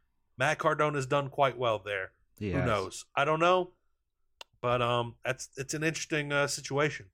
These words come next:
Speaker 2: Yeah, I could see them going either way. I could see them
Speaker 1: Uh,
Speaker 2: using the Ring of Honor. I could see them getting picked up to be on Ring of
Speaker 1: Ring of
Speaker 2: Honor.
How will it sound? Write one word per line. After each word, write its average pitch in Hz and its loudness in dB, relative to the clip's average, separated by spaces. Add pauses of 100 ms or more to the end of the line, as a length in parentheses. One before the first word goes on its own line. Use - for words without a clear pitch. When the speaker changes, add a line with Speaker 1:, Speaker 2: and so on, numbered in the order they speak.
(1080)
Speaker 2:
Yeah, 160 2
I 143 0
could 131 -2
see 135 0
them 123 2
going 104 2
either 95 0
way. 78 -2 (180)
I 101 0
could 107 -2
see - -2
them 101 2
Speaker 1:
Uh, 90 0
Speaker 2:
using 98 0
the 92 0
Ring 92 0
of 85 -2
Honor. 90 -2
I 107 -2
could - -4
see 117 0
them 92 0
getting 87 -2
picked - -2
up 107 2
to 95 -4
be 98 0
on 98 2
Ring 98 2
of 95 2
Speaker 1:
Ring 135 4
of 113 0
Speaker 2:
Honor. 113 4